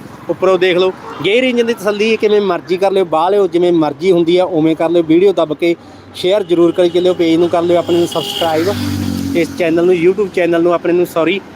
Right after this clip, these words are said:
ਆਪਣੇ ਭਰਾ ਜਿੰਨੇ ਵੀ Facebook ਵਾਲੇ ਆ, ਸਾਰੇ ਆਪਣੇ ਚੈਨਲ ਨੂੰ ਸਬਸਕ੍ਰਾਈਬ ਜ਼ਰੂਰ ਕਰਿਓ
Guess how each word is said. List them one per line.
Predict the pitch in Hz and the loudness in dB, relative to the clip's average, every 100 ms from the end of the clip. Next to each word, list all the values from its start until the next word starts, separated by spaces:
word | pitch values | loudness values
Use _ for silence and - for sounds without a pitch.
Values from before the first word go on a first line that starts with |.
| - - | -16 -8
ਆਪਣੇ | 165 190 196 | -6 -4 -2
ਭਰਾ | 226 214 190 | 0 -2 -2
ਜਿੰਨੇ | 175 214 | -2 0
ਵੀ | 233 | 0
Facebook | 185 196 175 196 214 | 0 -2 0 -4 -2
ਵਾਲੇ | 185 190 | 0 0
ਆ, | |
ਸਾਰੇ | 180 - 202 226 | 0 -2 0 0
ਆਪਣੇ | 208 190 185 | -2 -2 -4
ਚੈਨਲ | 185 175 175 | -2 0 2
ਨੂੰ | 190 208 | 2 0
ਸਬਸਕ੍ਰਾਈਬ | 170 - - 170 175 147 | -6 -10 -4 -2 -2 -2
ਜ਼ਰੂਰ | 139 131 | -4 -2
ਕਰਿਓ | 156 151 | 0 0